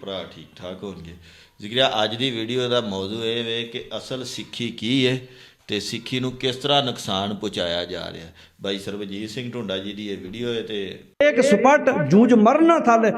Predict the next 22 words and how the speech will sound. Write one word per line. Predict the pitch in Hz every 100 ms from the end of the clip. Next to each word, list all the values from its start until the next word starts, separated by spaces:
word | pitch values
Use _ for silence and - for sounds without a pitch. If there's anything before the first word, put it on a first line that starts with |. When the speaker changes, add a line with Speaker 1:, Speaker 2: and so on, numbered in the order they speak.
| - 208 -
Speaker 2:
ਤੇ |
ਸਾਰੇ | 180 214 247 285
ਉੱਥੇ | 254 226 220
ਸ਼ਹਾਦਤ | 208 170 151
ਦਾ | 151
ਜਾਮ | 143 143 165
ਵੀ |
ਨਹੀਂ | 196
ਪੀ | - 175
ਸਕਦੇ। | 165 147 143 160 - - - - - 139 - - - - - - - - - - - - - - - - - - - - - -
ਜਾਂਦੇ | 139 160 175
ਤੇ | 185
ਸਾਰੇ | 175 185 233
ਹੀ | 220
ਆ, | 208 - - - - - -
ਪਰ | 135
ਸਾਰੇ | 156 190 233
ਸ਼ਹਾਦਤ | 226 190 180
ਜਾਮ, | 180 180 156
ਜਾਮ | 170 180
ਥੋੜ੍ਹਾ | 165 247
ਪੀਂਦੇ। | 226 190